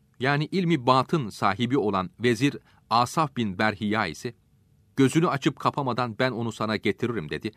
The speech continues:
ve bir anda getirdi. Neml suresi otuz sekiz kırkıncı ayetler. Vezir de, cin de peygamber değildi.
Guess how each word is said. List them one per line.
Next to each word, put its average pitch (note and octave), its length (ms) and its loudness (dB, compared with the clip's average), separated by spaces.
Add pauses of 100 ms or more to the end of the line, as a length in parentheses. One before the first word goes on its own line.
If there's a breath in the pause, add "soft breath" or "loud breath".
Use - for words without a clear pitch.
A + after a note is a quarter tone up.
(240 soft breath)
ve G2 120 0
bir C3 120 0
anda E2+ 220 -6
getirdi. C#2+ 460 -14 (1040)
Neml G#2 300 -2
suresi D#2+ 540 -8 (300 soft breath)
otuz G#2+ 240 -8
sekiz A#2 300 -6
kırkıncı A2+ 420 -4
ayetler. C#2+ 400 -8 (1200 soft breath)
Vezir E3 360 6
de, C#3 160 0 (180)
cin D3 300 -2
de G#2+ 100 -4
peygamber A#2+ 640 0
değildi. F2+ 360 -6